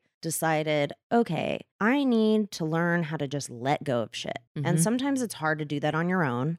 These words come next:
Speaker 1: because we're human and we like to grab onto things to feel some semblance of control over our lives. But at the end of the day, there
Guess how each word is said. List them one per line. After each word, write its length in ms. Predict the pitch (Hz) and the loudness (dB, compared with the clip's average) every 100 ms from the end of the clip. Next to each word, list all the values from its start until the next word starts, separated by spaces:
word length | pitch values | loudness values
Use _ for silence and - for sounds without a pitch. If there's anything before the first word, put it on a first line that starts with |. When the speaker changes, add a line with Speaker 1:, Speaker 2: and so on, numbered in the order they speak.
| _ | _
Speaker 1:
because 640 | 160 160 160 151 143 131 - | -6 0 2 2 0 -4 -4
we're 200 | 151 160 | -4 -2
human 480 | 160 139 139 165 156 | -4 -4 -4 -4 -4
and 360 | 147 143 147 | -4 -2 -4
we 400 | 143 139 139 143 - | -4 -4 -4 -6 -4
like 280 | 143 135 - | -4 -4 -4
to 280 | 151 143 - - | 0 0 -2 -12
grab 300 | 156 147 143 | -2 -2 0
onto 220 | 147 143 | -2 -4
things 480 | 139 147 143 175 180 | -4 -4 -2 -2 -2
to 80 | - | -6
feel 220 | - 147 | -4 -4
some 280 | 143 151 143 | -4 -4 -4
semblance 760 | - 156 151 147 147 143 - - - | -2 -2 -4 -4 -4 -4 -6 -6 -4
of 420 | 143 139 139 - _ - | -4 -4 -8 -14 _ -8
control 460 | 160 - 160 151 | -8 -4 -2 0
over 200 | 147 143 | -2 0
our 160 | 139 135 | -2 -2
lives. 600 | 131 135 143 185 190 - _ _ | -4 -4 -4 -4 -4 -6 _ _
But 120 | 190 | 0
at 120 | 196 208 | 2 2
the 100 | 214 | 2
end 100 | 208 | 2
of 80 | |
the 60 | 175 | 2
day, 280 | 185 190 175 | 2 4 4
there 160 | 175 | 2